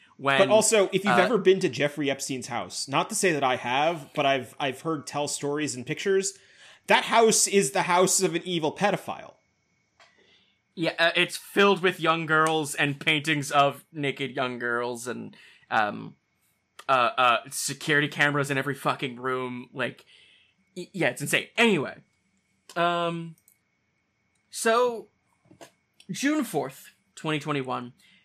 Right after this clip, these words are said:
Speaker 1: Zenny tweets out, <clears throat> "Ghislaine Maxwell and Jeffsy-, Jeffrey Epstein are slash were both gay. This is fact,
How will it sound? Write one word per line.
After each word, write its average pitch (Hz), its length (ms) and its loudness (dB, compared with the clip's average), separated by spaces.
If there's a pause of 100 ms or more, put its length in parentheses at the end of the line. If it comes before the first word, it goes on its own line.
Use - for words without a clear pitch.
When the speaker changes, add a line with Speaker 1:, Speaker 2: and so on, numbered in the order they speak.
(420)
Speaker 1:
Zenny 226 280 0
tweets 175 280 -4
out, 135 260 0
<clears throat> 202 960 -4 (920)
"Ghislaine 202 420 2
Maxwell 143 720 0 (300)
and 147 100 -4
Jeffsy-, 190 560 0
Jeffrey 190 380 0
Epstein 160 460 -2
are 208 320 6
slash 147 360 0
were 220 260 0
both 208 520 0 (120)
gay. 123 380 -2 (240)
This 143 240 -2
is 147 140 -4
fact, - 840 4